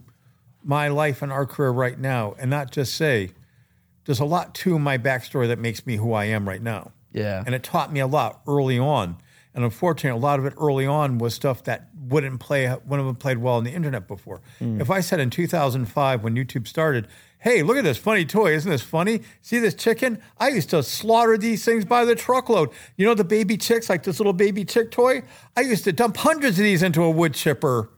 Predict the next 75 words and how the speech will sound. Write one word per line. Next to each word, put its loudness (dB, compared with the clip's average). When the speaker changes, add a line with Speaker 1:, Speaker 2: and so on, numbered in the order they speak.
Speaker 1:
All 6
the -2
time. 0
Speaker 2:
Yeah, 4
no, 2
I 4
totally 4
Speaker 1:
You 8
know, 6
it 2
Speaker 2:
understand 0
Speaker 1:
wa-, 4
Speaker 2:
that, -2
Speaker 1:
but 2
Speaker 2:
but -4
Speaker 1:
it 2
Speaker 2:
it 6
was 6
who 6
Speaker 1:
was, 6
Speaker 2:
you 4
are, 2
Speaker 1:
it 2
Speaker 2:
though. 2
Speaker 1:
wa-, -4
it -2
was -4
who 0
I 2
am, 2
and 4
it 2
wasn't 4
anything 2
wrong. 2
Everything 0
I 0
did -2
as 0
a 2
child, 0
there 4
was 2
nothing 0
wrong -2
Speaker 2:
Yeah. 2
Speaker 1:
with -4
it. -12
Speaker 2:
Yeah, 2
and -2
I 2
don't, 4
I 4
Speaker 1:
It's 6
Speaker 2:
hope 4
you 6
Speaker 1:
still 8
Speaker 2:
don't 4
view 6
it 8
like 2
that 4
Speaker 1:
No, 4
I 6
Speaker 2:
at 4
Speaker 1:
don't, 0
I 0
don't 0
in 0
any 0
way. 2
That's -2
the 0
whole 0
thing. 0